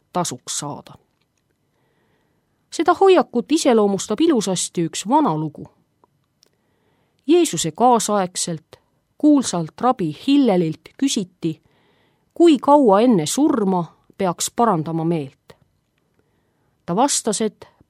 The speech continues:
päev varem. Kui küsija tahtis edasi teada, millal ta surmapäev on, et ta ei peaks liiga vara senisest elust pöörduma, vastas Hillel, et ta peaks oma vahekorra Jumalaga korraldama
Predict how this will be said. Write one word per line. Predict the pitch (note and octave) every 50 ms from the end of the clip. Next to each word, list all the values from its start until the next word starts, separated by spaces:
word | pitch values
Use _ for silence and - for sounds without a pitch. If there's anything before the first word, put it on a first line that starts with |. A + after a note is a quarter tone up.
| _
päev | - B3 G#3+ D#3+ D3 C#3+ - _ _ _ E3
varem. | F3 E3 C3+ - - - _ _ _ _ _ _ _ _ _ _ _ _ _ _ _ _ _ _ _ _ _ _ _ _ _ _ _ _ _ _ _ _ _ _ _
Kui | - A#3 A#3 G3
küsija | - D#4 D#4+ - D#4+ D4 C4 B3
tahtis | C4 C4 - - - F3 -
edasi | B3 C4 C4+ B3 A3 - C4 G3+
teada, | - A3+ A3 G#3+ G3+ G3 F#3 - F3+ F3 - _ _ _ _ _ _ _
millal | A#3+ D#4 E4 C#4+ G#3+ E3+
ta | D#3+ F3
surmapäev | E3 - - C#4 D4 B3+ G#3+ F3 E3 - D#3+ D#3+ E3+
on, | A3 B3+ B3+ A#3+ G3+ F3+ E3+ - _ _ _ _ _ _ _ _ _ _ _ _ _ -
et | A3+ A#3 -
ta | - C4
ei | C4 C4+
peaks | C#4+ C#4+ C4 B3+ - -
liiga | - E4 D#4+ C#4+ G#3 G#3 F#3+
vara | G#3 B3+ B3+ B3 B3+
senisest | - - C4+ C4 G#3 E3 F3+ E3+ - -
elust | B3+ C4+ A#3 F3+ - - - _
pöörduma, | - D4+ C#4+ B3 F#3 F3+ - F3+ F3+ E3 D#3+ - - _ _ _ _ _ _ _ _ _ _ _ _ -
vastas | G#3+ G#3+ - - E3 - - - -
Hillel, | C#4+ D4+ D4 C4+ A3 F#3+ F3 E3 - _ _ _ _ _ _ _ _ _ _ _ _ _ _ _ _ _ _ _ -
et | A#3+ -
ta | - C4+
peaks | D#4 E4+ E4 C4+ - - A#3+
oma | A3+ A#3+ B3
vahekorra | D4 D4+ D4 A3+ F3+ G#3+ G#3 G#3+ G#3+
Jumalaga | A#3+ C#4+ D4 C4 G#3 F#3 F3 F3+ F#3
korraldama | F3+ - A#3+ A#3+ G#3+ F3 - F3 E3 E3+ E3